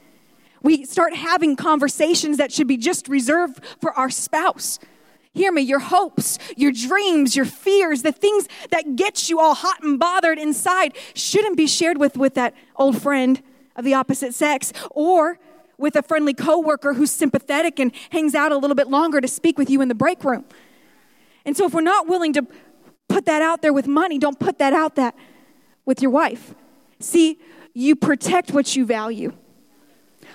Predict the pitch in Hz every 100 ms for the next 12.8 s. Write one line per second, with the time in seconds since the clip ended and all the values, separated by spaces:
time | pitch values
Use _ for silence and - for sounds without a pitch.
0 | - - 294 302 381 285 294 269 285 294
1 | 294 302 370 254 269 - _ _ _ -
2 | 320 320 302 311 302 277 294 311 370 320
3 | 285 302 330 381 - - 214 202 - _
4 | _ _ _ _ 277 381 370 320 311 359
5 | - 254 240 320 330 359 381 339 285 294
6 | 277 262 311 370 311 370 240 240 247 349
7 | 359 349 415 370 480 539 466 330 370 427
8 | - 466 508 349 - - 381 415 427 480
9 | 392 392 339 330 349 440 523 - - -
10 | - 403 440 294 285 302 415 - 440 453
11 | - 359 254 - - - - _ _ -
12 | 277 392 453 370 320 - 226